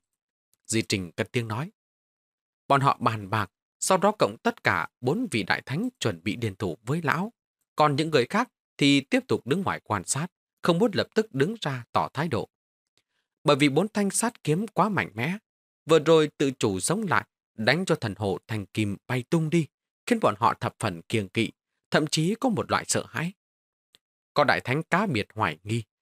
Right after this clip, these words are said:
bên trong mệnh hải có lẽ còn có vật sống, có thể là tồn tại khó lường, là người chủ đạo bốn thanh kiếm, bằng không sao có thể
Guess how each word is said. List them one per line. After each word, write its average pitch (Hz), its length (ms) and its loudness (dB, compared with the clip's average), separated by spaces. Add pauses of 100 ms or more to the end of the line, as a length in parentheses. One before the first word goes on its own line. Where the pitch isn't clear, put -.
(220)
bên 202 160 4
trong 202 200 2
mệnh 101 200 -2
hải 90 340 -2 (160)
có 151 120 0
lẽ 147 340 -4
còn 92 160 0
có 131 100 -4
vật - 200 -8
sống, 143 240 -6 (480)
có 226 100 4
thể 110 320 2
là 110 60 4
tồn 110 260 -2
tại 113 220 0
khó 220 220 -4 (100)
lường, 98 180 -4 (280)
là 143 100 2
người 135 180 4
chủ 123 180 -2
đạo 107 220 0
bốn 151 200 -4
thanh 196 180 -4
kiếm, 180 320 -4 (460)
bằng 175 180 2
không 190 280 2
sao 190 160 2
có 247 120 0
thể 98 200 0